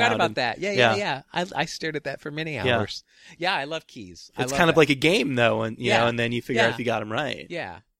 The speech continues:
Speaker 2: I also, I just love the idea of, of comics with footnotes.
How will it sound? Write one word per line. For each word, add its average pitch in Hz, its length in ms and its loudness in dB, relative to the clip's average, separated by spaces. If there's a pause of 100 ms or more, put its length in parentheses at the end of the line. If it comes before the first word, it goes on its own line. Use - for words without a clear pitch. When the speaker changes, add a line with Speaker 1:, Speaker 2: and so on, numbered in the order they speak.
(520)
Speaker 2:
I 160 120 0
also, 160 400 -6 (180)
I 127 140 -6
just 117 260 -10
love 107 240 -6
the 101 140 -8
idea 87 400 -8
of, 82 80 -12 (280)
of 92 200 -16
comics 90 360 -10
with 85 120 -16
footnotes. 82 580 -14